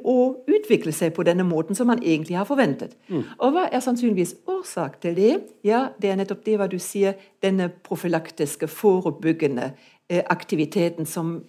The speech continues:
Speaker 1: eh, man gjør veldig konsekvent i noen land. Og da er det faktisk, eh, spørsmål, hvordan kan vi egentlig forhindre å bli dement?
Speaker 2: Mm.
Speaker 1: Tre ting. Det ene er det ren fysiske.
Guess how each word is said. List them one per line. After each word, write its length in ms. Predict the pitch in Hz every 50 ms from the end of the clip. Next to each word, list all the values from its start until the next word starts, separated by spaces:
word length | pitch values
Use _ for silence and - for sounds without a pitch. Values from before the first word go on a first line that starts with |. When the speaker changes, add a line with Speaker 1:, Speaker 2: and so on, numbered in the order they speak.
| _ -
Speaker 1:
eh, 320 | 147 170 175 175 175 170
man 260 | 160 165 180 175 175 170
gjør 240 | 185 185 175 160 156
veldig 240 | 202 220 233 226 220
konsekvent 480 | 196 170 - 170 - - 170 160 156 -
i 60 | - 180
noen 320 | 175 180 175 160 160 156
land. 240 | 143 143 139 - - - _ _ _ _ - - - - _ _ _ _ -
Og 220 | 214 214 208 214 -
da 220 | 320 311 277 - -
er 120 | - 202 190
det 100 | 196 185
faktisk, 480 | 190 175 - - 185 180 - - - -
eh, 120 | 170 175 175
spørsmål, 500 | 175 - - 175 170 - 190 175 160 160 - - _ _ -
hvordan 500 | 185 175 180 214 240 277 330 330 302 285
kan 180 | 285 254 240 233
vi 120 | 208 -
egentlig 400 | - - 214 226 233 247 - 220
forhindre 720 | 220 - 202 190 - - 226 208 214 214 214 208 214 - - -
å 60 | 165 156
bli 420 | 165 160 160 160 165 165 175 170 - - _ _ _ _
dement? 480 | - 156 156 135 - - - - - - _ _ _ -
Speaker 2:
Mm. 120 | 110 95 - _ _ _ _ _ _ _ _
Speaker 1:
Tre 140 | - 160 -
ting. 220 | - 269 320 427 494 - - - _ _ _ _ _ _ _ -
Det 280 | 202 202 202 208 - -
ene 360 | 269 285 320 320 247 - - - -
er 320 | 175 175 175 196 226 240 240 -
det 360 | 185 202 202 208 - - -
ren 300 | 214 208 202 208 208 214 208 -
fysiske. 640 | - - - 190 160 - - - - - - -